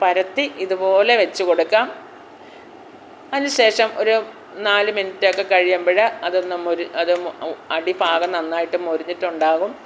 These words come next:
ഇനി നമ്മൾക്ക് അത് ഒന്ന് പതുക്കെ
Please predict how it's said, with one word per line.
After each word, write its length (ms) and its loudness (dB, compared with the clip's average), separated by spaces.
ഇനി 80 -4
നമ്മൾക്ക് 420 2
അത് 540 2
ഒന്ന് 420 -10
പതുക്കെ 580 0